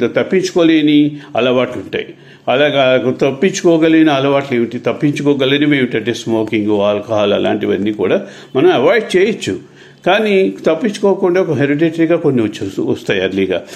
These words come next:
అలాంటప్పుడు ఏం చేయాలంటే మన ఆహార నియమాలను కంట్రోల్ చేసుకుని వాటిని డిలే చేయడానికి ప్రయత్నించాలి. అన్-, ఆ తక్కువ,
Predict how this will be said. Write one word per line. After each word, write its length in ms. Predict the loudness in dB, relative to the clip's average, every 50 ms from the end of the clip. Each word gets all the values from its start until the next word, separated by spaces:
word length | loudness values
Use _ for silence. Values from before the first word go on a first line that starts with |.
| -16 -8 -4
అలాంటప్పుడు 520 | 0 0 0 0 0 0 -2 0 0 2 2
ఏం 140 | 2 2 2 2
చేయాలంటే 400 | 2 2 0 0 -2 -2 0 0
మన 220 | 0 2 2 2
ఆహార 380 | 2 2 2 2 2 2 0 2
నియమాలను 540 | 2 4 4 4 4 4 2 2 2 2 0
కంట్రోల్ 420 | 0 -4 -2 0 -2 -2 -2 -4
చేసుకుని 420 | -8 -8 -6 -4 -2 0 0 0 -2 -4 -16 -16 -8 -2
వాటిని 280 | 0 0 0 2 0 0
డిలే 380 | 2 2 2 2 2 0 2 4
చేయడానికి 300 | 2 4 4 2 0 0
ప్రయత్నించాలి. 640 | 0 0 0 0 0 -2 -4 -4 -4 -4 -6 -8 -8 -10 -20 -20 -20 -20 -10 -6
అన్-, 280 | -6 -6 -6 -4 -2 0
ఆ 280 | 2 2 2 0 0 -2
తక్కువ, 400 | -2 -2 2 4 4 4 4 2